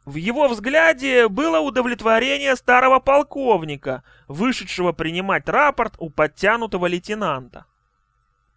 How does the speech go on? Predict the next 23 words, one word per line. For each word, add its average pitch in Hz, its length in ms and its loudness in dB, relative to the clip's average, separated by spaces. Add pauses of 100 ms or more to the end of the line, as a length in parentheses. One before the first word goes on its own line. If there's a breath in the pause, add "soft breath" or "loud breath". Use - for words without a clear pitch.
(380)
Леонард 160 640 0
никогда 277 560 0
не 285 80 -4
отличался 285 800 0
высоким 202 560 -2
ростом, 160 540 -2 (360 soft breath)
но 156 160 -2
Джейк 190 360 0
отметил 294 560 -2
про 277 200 0
себя, 233 560 -2 (320 soft breath)
что - 280 -2
он, 359 220 2
кажется, 320 580 2
стал 285 460 2
еще 277 440 -4
меньше, 175 800 -4
чем 214 280 -6
два 226 240 4
года 180 320 -2
назад. 202 480 -2 (800)
Что 262 460 0
ж, - 220 -14